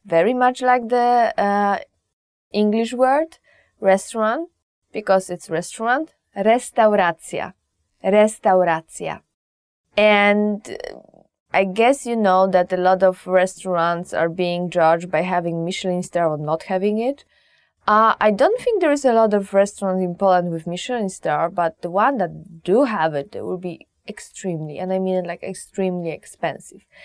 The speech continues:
Nevertheless, if you find one, you can always say, „Ta restauracja ma gwiazdkę Michelin.” This restaurant has a Michelin star. Rachunek,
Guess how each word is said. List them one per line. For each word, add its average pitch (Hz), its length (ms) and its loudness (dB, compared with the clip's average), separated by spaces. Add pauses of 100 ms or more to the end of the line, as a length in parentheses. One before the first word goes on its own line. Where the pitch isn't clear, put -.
(300)
Nevertheless, 240 800 2
if 196 140 -4
you 214 80 0
find 185 320 -4
one, 170 320 0
you 170 120 -6
can 165 220 -6
always 294 360 -2
say, 196 500 2 (380)
„Ta 277 180 4
restauracja 240 880 0
ma 220 120 0
gwiazdkę 185 720 -2
Michelin.” 196 640 -4 (540)
This 302 240 0
restaurant 254 560 2
has 214 160 -4
a 208 60 0
Michelin 202 440 -2
star. 160 440 -4 (520)
Rachunek, 220 1040 -2